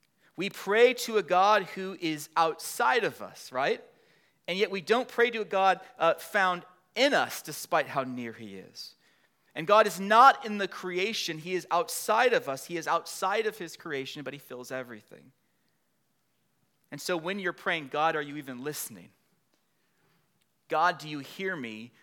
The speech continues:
I think Jesus' reply would be, "Are you praying to our Father in heaven? Because he is nearer than you can imagine." He fills all things. We can speak of God being near.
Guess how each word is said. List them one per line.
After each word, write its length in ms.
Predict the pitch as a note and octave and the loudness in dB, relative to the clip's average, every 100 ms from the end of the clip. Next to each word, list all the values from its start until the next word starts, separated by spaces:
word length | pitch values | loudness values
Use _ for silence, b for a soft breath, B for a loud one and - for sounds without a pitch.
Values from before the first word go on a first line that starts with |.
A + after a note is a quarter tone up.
| b | b
I 60 | B2+ | -10
think 160 | D#3 | -10
Jesus' 500 | A#2+ C3+ E3 C#3+ C#3 | -10 -8 -8 -10 -14
reply 420 | B2+ B2 D#3 C#3+ C3+ | -16 -8 -2 0 0
would 200 | B2 A#2 | -6 -10
be, 140 | A#2+ | -8
"Are 80 | A2+ | -8
you 100 | A#2+ | -10
praying 320 | - C3 C3 | -10 -8 -8
to 120 | - | -8
our 100 | A#2 | -8
Father 400 | - B2 A#2+ A2+ | -6 -4 -4 -4
in 60 | A2 | -8
heaven? 320 | A#2+ A#2 A2 | -8 -8 -10
Because 260 | A2 A#2 - | -16 -20 -16
he 140 | B2 | -16
is 100 | A2 | -12
nearer 400 | A2+ A#2+ A#2 G#2+ | -10 -10 -10 -12
than 140 | G#2 | -14
you 120 | G#2+ G#2 | -16 -16
can 140 | G2+ | -18
imagine." 460 | G2 F#2 G2 - _ _ _ _ _ _ _ _ _ _ _ _ _ _ _ | -18 -18 -18 -20 _ _ _ _ _ _ _ _ _ _ _ _ _ _ _
He 120 | D#3+ | -12
fills 280 | - A#2 B2+ | -10 -6 -4
all 200 | C3+ B2 | -4 -6
things. 680 | - F2+ F2 _ - - - _ _ _ _ _ _ _ _ _ _ _ _ _ _ _ _ _ _ _ _ - _ | -12 -20 -20 _ -20 -20 -20 _ _ _ _ _ _ _ _ _ _ _ _ _ _ _ _ _ _ _ _ -20 _
We 80 | C#3+ | -12
can 120 | D#3+ | -8
speak 260 | - F#3 F3 | -6 -6 -6
of 120 | C#3+ | -2
God 320 | F3 F3 E3 | 2 4 2
being 360 | F3 D#3+ D#3 D#3 | -4 -6 -8 -8
near. 400 | E3+ D#3+ A#2+ | -6 -4 -6